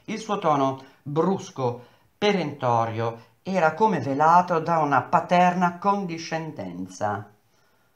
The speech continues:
"Non sentiamo. Voglio sapere, voglio sapere, sapere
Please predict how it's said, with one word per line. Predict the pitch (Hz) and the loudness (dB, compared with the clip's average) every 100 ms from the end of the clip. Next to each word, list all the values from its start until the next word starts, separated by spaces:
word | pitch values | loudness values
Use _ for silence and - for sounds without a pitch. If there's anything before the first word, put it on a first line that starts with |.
| _ _ - | _ _ -14
"Non | 254 214 156 | -6 -4 -4
sentiamo. | 139 151 139 135 156 151 147 151 151 156 151 _ _ _ | -4 -6 -6 -2 2 2 2 2 2 2 -4 _ _ _
Voglio | - 330 330 | -6 -4 -4
sapere, | 302 285 160 120 117 117 113 110 - _ _ _ | -4 -4 -2 -2 -2 -4 -4 -6 -16 _ _ _
voglio | - - | -14 -10
sapere, | 160 175 180 226 214 208 | -6 -4 -4 -2 -2 -2
sapere | 202 208 247 240 220 202 180 - | -4 -4 -2 0 0 -2 -4 -10